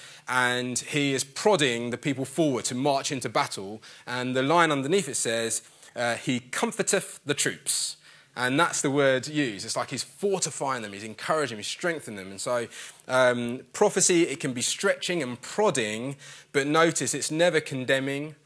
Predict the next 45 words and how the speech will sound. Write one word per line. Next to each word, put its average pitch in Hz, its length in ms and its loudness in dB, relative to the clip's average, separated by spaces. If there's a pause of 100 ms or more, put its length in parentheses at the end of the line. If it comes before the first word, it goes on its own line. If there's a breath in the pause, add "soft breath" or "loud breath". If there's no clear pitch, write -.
(380 soft breath)
it's 110 220 -4
never 147 320 4
destructive, 143 1120 -2
it 117 180 -14
doesn't 151 360 0
tear 127 260 -2
down. 104 500 -6 (560 loud breath)
Um, 113 460 -2
and, 120 400 -4 (180)
but 127 140 -2
it, - 260 -6
so 123 160 2
it, 131 320 -6
but 131 160 2
it 135 140 -6
can, 180 280 0
it 143 120 -4
doesn't 165 200 2
mean 139 180 -2
that 131 100 -2
it's 123 100 -4
not 131 160 -6
like, 123 380 -4 (480)
it, 135 120 -12
it 143 280 -8
could 185 160 0
feel 156 200 -2
awkward 180 300 -4
sometimes 104 460 -8
as, 107 160 -8 (180 loud breath)
as 110 80 -8
someone 123 200 -4
saying, 120 180 -12
"Come 131 240 -12
on, 107 180 -10
you 104 80 -12
know, 92 180 -14
press - 300 -10
into 113 220 -12
this, 107 180 -10
press - 220 -14
into 101 140 -16
that." 101 260 -6 (200 loud breath)
It's - 140 -12
like, 104 180 -6